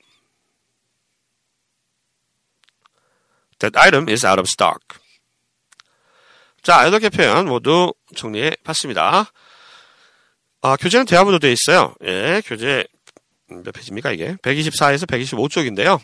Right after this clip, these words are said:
어, 대화문으로 되어 있습니다. 예, 그래서 대화문 안에 지금 익히셨던 여덟 개 표현이 녹아 들어가 있습니다. 예, 상황을 잘 들어보세요, 상황. 혹시 대화는 어떤 상황에서 벌어지는 것이기 때문에 상황을 잘 파악하시고,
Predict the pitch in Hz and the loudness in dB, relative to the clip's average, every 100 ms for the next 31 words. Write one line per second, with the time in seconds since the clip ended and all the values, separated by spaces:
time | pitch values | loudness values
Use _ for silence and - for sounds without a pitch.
0 | _ 98 87 - 131 175 180 147 127 151 | _ -16 -14 -10 -2 0 0 -4 -6 -6
1 | 170 110 - 80 76 - _ _ _ _ | -2 -4 -4 -10 -12 -12 _ _ _ _
2 | - 80 110 127 165 78 _ _ _ _ | -16 -14 -8 0 0 -2 _ _ _ _
3 | 131 165 151 110 160 - 107 104 - 104 | -2 0 0 -2 -6 -8 -10 -10 -10 -14
4 | - 135 95 - 101 101 104 147 117 131 | -12 -10 -8 -10 -10 -8 -6 -6 -2 0
5 | 123 127 - 127 85 80 143 240 285 _ | 0 -2 -4 -8 -4 0 4 4 2 _
6 | - - _ - 101 90 - 247 311 214 | -20 -20 _ -6 -4 -4 0 2 2 0
7 | 170 135 101 90 - 160 82 - - - | 0 -2 -4 -8 -6 -4 -6 -10 -18 -18
8 | - - 117 131 135 - 110 196 262 233 | -18 -6 -2 0 0 -2 -6 -4 -2 -2
9 | 160 107 98 101 90 85 117 135 170 156 | -6 -8 -8 -8 -10 -12 -12 -10 -8 -6
10 | 78 104 202 294 - - - _ - 120 | -4 2 2 2 -4 -20 -20 _ -10 -6
11 | 123 117 98 92 90 78 - _ _ _ | -6 -6 0 2 2 -2 -10 _ _ _
12 | - 156 - - 117 170 247 | -4 -2 -2 -6 -4 4 4